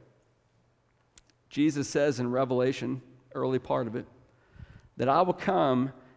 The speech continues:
and I will remove my lamp from that church. A church that will not preach the word of God, Jesus will not stay in their midst as a lamp. And he will leave.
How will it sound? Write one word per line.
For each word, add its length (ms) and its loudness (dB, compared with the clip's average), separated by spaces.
and 140 0
I 80 4
will 140 6
remove 600 4
my 220 0
lamp 480 -6
from 220 -6
that 220 -4
church. 440 -8
A 140 6
church 580 4
that 160 4
will 220 4
not 400 -2
preach 580 -4
the 80 -2
word 240 6
of 100 2
God, 480 0
Jesus 760 2
will 180 0
not 240 -2
stay 320 -4
in 120 0
their 100 -2
midst 360 -6
as 120 -10
a 40 -10
lamp. 360 -12
And 100 -10
he 120 -10
will 180 -6
leave. 400 -4